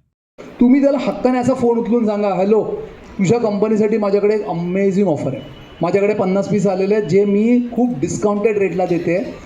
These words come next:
जे कोणाला मिळणार नाही. तुला तुझ्या बॉसला खुश करायचं असेल ती ऑफर दे." ऑटोमॅटिकली सी आपण काय पिच करतो ना ते इम्पॉर्टंट आहे. आपण कसं पिच करतो.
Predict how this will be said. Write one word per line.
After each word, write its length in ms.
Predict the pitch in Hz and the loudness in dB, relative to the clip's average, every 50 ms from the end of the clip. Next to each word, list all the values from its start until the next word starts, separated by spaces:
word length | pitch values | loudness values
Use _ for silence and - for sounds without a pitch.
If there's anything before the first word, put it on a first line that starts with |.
| - - - | -20 -12 -4
जे 100 | - 226 | -2 -2
कोणाला 420 | 240 240 214 190 202 208 226 247 247 | -2 0 0 0 0 2 2 0 0
मिळणार 360 | 240 226 220 214 214 208 196 | 0 0 0 0 0 0 0
नाही. 180 | 196 214 247 302 - - - - - - - - - - - - - - | 0 0 -2 -2 -4 -8 -12 -16 -18 -18 -18 -20 -20 -20 -20 -14 -2 0
तुला 180 | 220 220 233 | 2 4 4
तुझ्या 200 | 233 240 233 233 | 4 4 4 4
बॉसला 320 | 202 208 208 208 - 220 214 | 4 2 0 0 -4 -6 -2
खुश 220 | - 226 208 - | 0 0 0 0
करायचं 340 | - 226 208 208 208 208 208 | 0 0 2 4 4 4 4
असेल 200 | 175 220 208 190 | 4 2 4 4
ती 60 | 208 | 4
ऑफर 280 | 190 151 139 160 147 135 | 4 4 2 0 0 0
दे." 200 | 120 - - - - - - - - - - - - - - - - - - - - - - - - - - - - | -2 -4 -8 -10 -12 -16 -18 -18 -20 -20 -20 -20 -20 -20 -20 -20 -20 -20 -20 -20 -20 -20 -20 -20 -20 -20 -20 -8 -6
ऑटोमॅटिकली 840 | - 170 170 - 220 202 180 170 160 - 208 - 208 208 226 247 240 240 - - - - - - | -6 -2 0 0 0 0 0 -2 -2 -2 -4 -2 0 0 2 2 0 0 -4 -10 -14 -14 -14 -4
सी 440 | - 320 381 - - - - - - - - - - | 0 2 2 2 2 0 -4 -8 -12 -14 -18 -16 -10
आपण 280 | - 160 - 254 247 247 | -6 -2 0 0 0 0
काय 180 | 220 208 240 240 | 0 0 0 -2
पिच 380 | 240 240 - 302 - 269 262 | -2 0 -2 -2 0 0 -2
करतो 320 | - 262 190 170 - 175 165 | 0 0 0 0 0 0 -2
ना 80 | 185 | 0
ते 120 | 170 185 160 | 0 0 0
इम्पॉर्टंट 500 | 135 131 123 143 127 123 127 123 117 107 | 0 0 -2 -2 -4 -4 -6 -6 -8 -8
आहे. 60 | - | -8
आपण 220 | - 131 - 190 196 | -6 -4 -2 -2 0
कसं 260 | - 202 185 - 254 | 0 0 0 2 0
पिच 280 | 247 - 160 - - | 0 0 -2 -2 -2
करतो. 320 | 143 - 127 123 - 131 | -4 -4 -4 -4 -6 -8